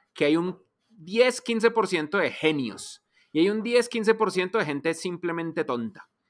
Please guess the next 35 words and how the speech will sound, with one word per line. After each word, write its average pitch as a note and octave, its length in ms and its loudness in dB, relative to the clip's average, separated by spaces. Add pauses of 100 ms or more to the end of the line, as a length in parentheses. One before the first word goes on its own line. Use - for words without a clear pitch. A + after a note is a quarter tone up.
(240)
Y G3+ 120 2
luego F#3+ 680 2
un G3+ 260 2
mar, G#3 540 4
un F3+ 220 -2
setenta A3+ 640 0
por G3 160 -2
ciento G3 320 -2
de A3 60 0
personas E3 420 -2
mediocres F#3 640 0
promedio. C3+ 580 -2 (520)
Benjamin A3 400 2
Bloom G#3+ 160 -2
demostró F#3+ 360 -4
que E3+ 60 -12
eso F3+ 120 -6
es E3+ 60 -8
mentira, F#3 560 -4 (460)
que E3+ 80 0
apro-, E3 240 0
que F#3 160 0
sí, A#3 160 4
efectivamente F3+ 540 0
hay F#3+ 40 2
un F#3+ 80 -2
diez, F#3 160 0
quince F#3 200 -4
por F3+ 120 -6
ciento C#3 200 -4
de C#3 60 -2
gente A#2 120 -8
tonta, A#2 320 -8 (360)
pero E3+ 260 6
que D#3+ 340 0